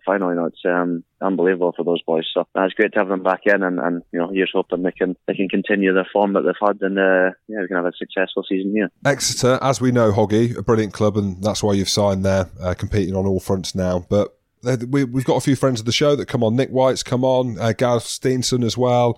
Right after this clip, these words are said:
Speaker 2: Uh, we've had Don Almond as well, and everything that we s-, speak about with Exeter is the quality of rugby that they play, but their lids and their moustaches, they're just taking it to a, to a new level. So, firstly, you know where I'm coming.
Speaker 1: Here we go.
Speaker 2: You know
Speaker 1: Here
Speaker 2: where
Speaker 1: we
Speaker 2: I'm
Speaker 1: go.
Speaker 2: coming.
Speaker 1: Yeah.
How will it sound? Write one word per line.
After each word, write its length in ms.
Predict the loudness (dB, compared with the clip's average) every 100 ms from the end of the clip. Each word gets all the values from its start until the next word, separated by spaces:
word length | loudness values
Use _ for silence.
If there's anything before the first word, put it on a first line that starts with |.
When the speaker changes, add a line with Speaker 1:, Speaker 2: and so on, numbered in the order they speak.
| 0
Speaker 2:
Uh, 340 | 2 4 4 2
we've 120 | 0
had 160 | 0
Don 160 | 2 2
Almond 380 | 2 2 2 0
as 100 | 2
well, 200 | 2 2
and 380 | 0 -2 -4 -8 _ _ _ -4
everything 400 | -2 0 -2 -2
that 60 | 0
we 100 | 0
s-, 180 | -2 -12 -6
speak 360 | -4 0 0 0
about 220 | 0 2
with 140 | 2
Exeter 460 | 0 -2 -6 -2 0
is 160 | 0 -2
the 80 |
quality 260 | 0 0 0
of 60 | -2
rugby 200 | 0 0
that 260 | -2 -4
they 120 | -2 -2
play, 260 | 0 0
but 320 | 2 0 0 _ _ 0
their 140 | 0
lids 580 | 2 2 0 -6 -6 -8 -16 -10
and 140 | -2 2
their 100 | 2
moustaches, 800 | 2 2 0 0 0 0 -2 -8 -14 _ _ -4
they're 100 | 0
just 200 | 0 0
taking 220 | 0 0
it 60 |
to 120 | 0 0
a, 40 | 2 0
to 340 | 2 0 0 0
a 60 |
new 140 | 2 2
level. 260 | 2 2
So, 160 | 2 0
firstly, 800 | -2 -8 2 2 4 2 2 0 -4 _ -14 _ _ _ -20 _ _ -6
you 100 | 2
know 120 | 4
where 120 | 4
I'm 80 | 4
coming. 340 | 2 2 2 4
Speaker 1:
Here 180 | 2 2
we 180 | 0 2
go. 240 | 2 0 -4
Speaker 2:
You 120 | 0
know 80 | 2
Speaker 1:
Here 120 | 4
Speaker 2:
where 100 | 4
Speaker 1:
we 60 | 4
Speaker 2:
I'm 60 | 2
Speaker 1:
go. 100 | 2
Speaker 2:
coming. 260 | 2 2
Speaker 1:
Yeah. 200 | 2 2